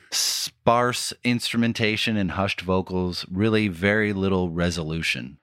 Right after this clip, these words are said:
And I think there is kind of a realization that this happened. He's not gonna undo it.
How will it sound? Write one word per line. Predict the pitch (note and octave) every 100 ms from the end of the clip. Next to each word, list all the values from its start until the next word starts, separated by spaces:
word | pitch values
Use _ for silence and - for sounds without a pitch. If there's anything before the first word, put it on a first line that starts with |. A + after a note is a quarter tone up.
| -
And | F#2
I | F2+
think | D3 C3
there | C3+ A#2+
is | G#2+ -
kind | - A2
of | G#2+
a | F2
realization | E2+ F#2+ F#2 E2 E2+ E2+ - D#2+
that | D2 C#2+ _ _ _
this | F2 -
happened. | G#2+ B2+ - C#2
He's | D2+ -
not | G2 G2 C2
gonna | G#2 G2 F#2
undo | F#2+ F2+ E2 F#2+ G#2+
it. | D#2+